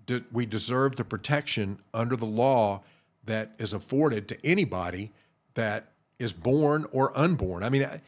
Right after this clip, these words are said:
it, we, we need to hold to that position. We don't need to equivocate.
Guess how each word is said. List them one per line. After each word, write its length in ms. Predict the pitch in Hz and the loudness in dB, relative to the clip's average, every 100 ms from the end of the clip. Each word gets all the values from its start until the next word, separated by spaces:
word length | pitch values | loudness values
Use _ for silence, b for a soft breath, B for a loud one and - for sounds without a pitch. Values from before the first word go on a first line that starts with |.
| b b _ - _ - | b b _ -20 _ -14
it, 140 | - _ _ - | -14 _ _ -6
we, 180 | 113 135 135 | 0 0 2
we 100 | 143 | 4
need 140 | 160 | 4
to 80 | 147 | 2
hold 400 | - 156 139 113 | 4 6 6 4
to 80 | 113 | 2
that 220 | 104 98 | 2 0
position. 420 | 110 95 87 87 | 0 0 -2 -4
We 100 | 90 | 0
don't 180 | 110 104 | 0 2
need 140 | 110 101 | -2 -2
to 80 | 98 - | -4 -6
equivocate. 560 | - 113 90 - 82 | -2 -2 -2 -10 -12